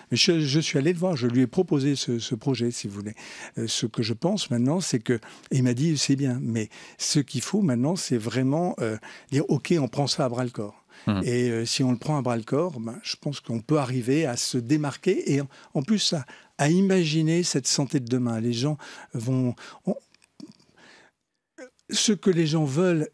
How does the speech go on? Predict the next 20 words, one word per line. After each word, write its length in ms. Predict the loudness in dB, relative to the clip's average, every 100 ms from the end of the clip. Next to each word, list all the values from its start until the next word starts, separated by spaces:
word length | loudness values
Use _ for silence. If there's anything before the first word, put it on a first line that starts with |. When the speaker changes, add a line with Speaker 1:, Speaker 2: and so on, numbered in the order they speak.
| -4
Speaker 1:
c'est, 300 | 0 2 2
c'est 160 | 2
vraiment, 460 | 2 2 2 0 -2 -2
euh, 140 | 0
à 40 | 2
la 60 |
limite, 320 | 2 2 0 -2
c'est 120 | -2
pas 120 | 0
être 80 | -2
soigné, 360 | -2 0 2 0
c'est 180 | 0
un 80 | -2
bon 240 | 0 0 0
état 220 | -2 -6
de 40 |
santé. 360 | -6 -8 -8 -10 -12 -20 -10 -2
Et, 180 | 0 2 2
et 40 |
nous, 300 | 4 4 2